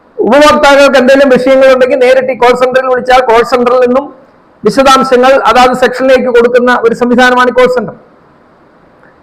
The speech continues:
ഈ കോൾ സെന്ററിന്റെ പ്രവർത്തനം ഏറ്റെടുക്കാൻ തയ്യാറുള്ള സ്വകാര്യ വ്യക്തികളെ ക്ഷണിച്ചുകൊണ്ടുള്ള ടെൻഡർ വിളിച്ചിരിക്കുകയാണ്. Experienced, experienced vendors for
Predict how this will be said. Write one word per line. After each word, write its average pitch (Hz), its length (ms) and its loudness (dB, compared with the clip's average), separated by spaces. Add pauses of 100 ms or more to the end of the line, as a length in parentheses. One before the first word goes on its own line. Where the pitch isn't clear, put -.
(180)
ഈ 311 40 2 (100)
കോൾ 294 240 4
സെന്ററിന്റെ 285 420 0
പ്രവർത്തനം 262 460 0 (880)
ഏറ്റെടുക്കാൻ 285 500 2 (100)
തയ്യാറുള്ള 269 500 4 (100)
സ്വകാര്യ 269 440 2
വ്യക്തികളെ 262 400 2 (120)
ക്ഷണിച്ചുകൊണ്ടുള്ള 254 800 2 (200)
ടെൻഡർ 247 420 2 (280)
വിളിച്ചിരിക്കുകയാണ്. 214 640 -2 (2500)
Experienced, 277 680 -2 (500)
experienced 285 540 0 (140)
vendors 277 440 2
for 262 100 2